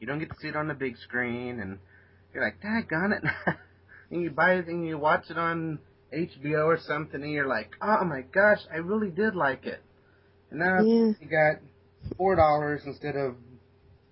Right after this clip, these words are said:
Speaker 1: ten dollars, and
Speaker 2: Yeah.
Speaker 1: I don't know. <laughs> It's a
Speaker 2: Mm-hmm.
Speaker 1: crazy world. Oh, man. But I don't know.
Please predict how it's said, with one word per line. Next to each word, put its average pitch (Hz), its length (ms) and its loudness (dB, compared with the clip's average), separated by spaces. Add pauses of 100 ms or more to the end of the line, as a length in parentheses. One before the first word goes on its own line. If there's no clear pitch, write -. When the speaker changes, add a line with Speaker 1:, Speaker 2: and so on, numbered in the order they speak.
(360)
Speaker 1:
ten 185 200 2
dollars, 127 560 4
and 107 300 -10
Speaker 2:
Yeah. 214 160 6 (560)
Speaker 1:
I - 20 -10 (140)
don't 135 80 -6 (120)
know. 104 60 -10 (200)
<laughs> - 80 -10 (560)
It's - 180 -10
a 185 40 2 (100)
Speaker 2:
Mm-hmm. 214 200 4
Speaker 1:
crazy 131 340 0
world. 104 420 -2 (1500)
Oh, 151 600 4
man. 92 580 -10 (1000)
But 101 260 -8 (1000)
I 131 240 4
don't 92 180 -6
know. 80 220 -14